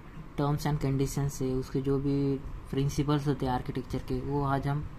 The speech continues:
discuss करने वाले हैं इन bar chart में। ये जो chart देख रहे हो, इसका हम detail में analysis करेंगे, उसमें कौन कौन सी चीज़ें चाहिए, important होती है एक architecture planning में, कौन कौन से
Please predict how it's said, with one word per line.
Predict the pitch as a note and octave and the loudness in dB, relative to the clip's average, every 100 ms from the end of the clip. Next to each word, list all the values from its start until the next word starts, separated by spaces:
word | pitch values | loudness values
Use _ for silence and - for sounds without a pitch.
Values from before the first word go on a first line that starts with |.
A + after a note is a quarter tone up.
| - - - - - - | -12 -12 -12 -8 -6 2
discuss | C#3 C#3 D3 | 2 2 0
करने | C#3+ C3 C3+ | 2 0 0
वाले | C3 C3 | 0 2
हैं | C3+ | 2
इन | D3 C3+ | 2 0
bar | C#3 B2+ | 0 0
chart | - C3 A#2+ B2 | 0 -2 -2 -4
में। | A#2 - - - - - - - | -4 -6 -10 -12 -14 -12 -12 0
ये | D3 | 4
जो | D3+ | 6
chart | D#3 - C#3 C3+ | 6 4 2 4
देख | C3+ D3 | 4 4
रहे | D#3 D3 | 4 6
हो, | C3+ | 4
इसका | C3 - C#3+ | 2 0 0
हम | C3+ C#3+ D3 C3 | 2 2 0 2
detail | C#3 C#3+ | 2 4
में | D3 C#3 | 2 2
analysis | C3+ C3+ C3+ B2+ | 2 0 -2 -4
करेंगे, | - B2+ C3 C3 | -2 -2 0 0
उसमें | C3 - C3+ C3+ | -2 -2 -2 -2
कौन | C3+ C3+ | -2 -2
कौन | C3+ C3+ | -2 -2
सी | C#3 | -2
चीज़ें | C3+ B2+ C3 | 0 0 0
चाहिए, | B2+ B2+ B2 B2 B2 B2+ - - - - - - - - - - - | 0 -2 0 0 -2 -6 -8 -8 -10 -10 -8 -6 -8 -8 -12 -12 -2
important | C#3 C3 C3+ C#3 C3+ | 0 2 2 2 2
होती | C3+ C3+ B2+ | 2 2 2
है | B2+ | 2
एक | B2 | 0
architecture | B2 C3 C3 C3 - C3+ | -2 -4 -2 -2 0 -2
planning | C3+ B2+ C3+ | 0 0 0
में, | C#3 C3+ C3+ | 0 0 -2
कौन | C#3 C3+ | -2 -2
कौन | C#3 C3+ | -2 -2
से | C#3+ C#3 | 0 0